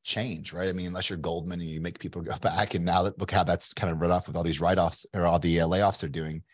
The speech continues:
but embracing that. And if you have a good culture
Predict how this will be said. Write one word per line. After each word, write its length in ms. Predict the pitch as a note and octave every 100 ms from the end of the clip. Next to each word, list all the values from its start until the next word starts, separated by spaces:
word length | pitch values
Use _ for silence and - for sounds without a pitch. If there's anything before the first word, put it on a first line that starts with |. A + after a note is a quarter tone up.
| - - _ -
but 280 | A2 - - - _ _
embracing 560 | A#2+ A2+ G2+ A#2 A#2+ A2+
that. 200 | F#2+ E2+
And 80 | E2+
if 140 | E2
you 120 | A#2+
have 180 | A2+ A#2+
a 60 | G#2+
good 200 | G2 D#2+
culture 600 | - E2+ - F2+ D#2+ D2+